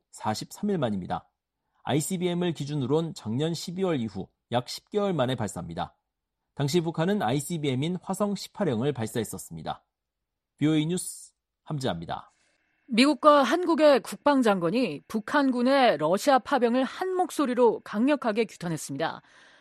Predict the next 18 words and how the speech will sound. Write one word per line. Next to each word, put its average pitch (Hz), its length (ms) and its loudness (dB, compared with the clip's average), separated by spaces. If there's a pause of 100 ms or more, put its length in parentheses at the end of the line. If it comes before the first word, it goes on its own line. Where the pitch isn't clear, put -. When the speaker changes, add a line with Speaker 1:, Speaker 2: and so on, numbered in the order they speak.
Speaker 2:
남북 226 380 4
연결도로 254 720 2
폭파와 262 680 4 (280)
오물풍선 294 760 2
살포 311 340 -2
등 190 240 -2 (280)
한반도 247 720 2
긴장 240 540 0
고조 214 440 0
행위를 208 400 0 (260)
즉각 214 520 2
중단할 240 500 2
것을 175 480 -4
북한에 180 540 -4
촉구했습니다. 151 760 -4 (400)
안소영 262 440 2
기자가 208 280 -2
보도합니다. 156 640 -8